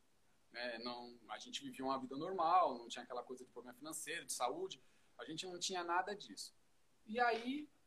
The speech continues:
minha mãe se interessou, minha mãe gostou.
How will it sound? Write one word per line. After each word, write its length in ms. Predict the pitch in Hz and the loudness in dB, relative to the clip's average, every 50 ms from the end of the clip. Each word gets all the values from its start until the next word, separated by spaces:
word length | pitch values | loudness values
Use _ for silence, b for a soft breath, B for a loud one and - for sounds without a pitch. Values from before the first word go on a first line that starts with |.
| - - - - - _ - | -16 -16 -16 -16 -18 _ -8
minha 160 | - 220 190 | 2 2 2
mãe 160 | 175 175 180 175 | 2 2 -2 -2
se 120 | - 196 | 0 -2
interessou, 640 | 190 - 208 202 208 208 208 - - 226 240 247 247 | 0 0 2 2 2 2 2 2 4 6 6 6 6
minha 140 | 240 202 185 | 2 0 0
mãe 160 | 180 185 190 | 0 -2 -2
gostou. 520 | 185 190 190 - - 202 208 - - - | -2 -2 -2 -2 0 0 0 0 0 -4